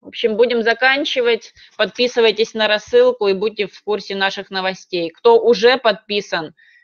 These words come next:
э, не нужно десять раз, когда вы заходите на страницу, указывать своё имя и email.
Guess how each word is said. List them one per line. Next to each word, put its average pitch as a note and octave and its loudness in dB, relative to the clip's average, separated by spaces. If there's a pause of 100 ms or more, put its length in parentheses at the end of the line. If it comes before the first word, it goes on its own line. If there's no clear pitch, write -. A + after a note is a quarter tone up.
э, - -8
не F#3+ -4
нужно G#3+ 0 (140)
десять F#3+ -4
раз, G#3 2
когда F#3+ 0
вы F#3 -2
заходите G3 -2
на F#3 -6
страницу, F#3+ -6
указывать F3 -4
своё F3+ -2
имя F#3+ 0
и F3 -6
email. E3+ -4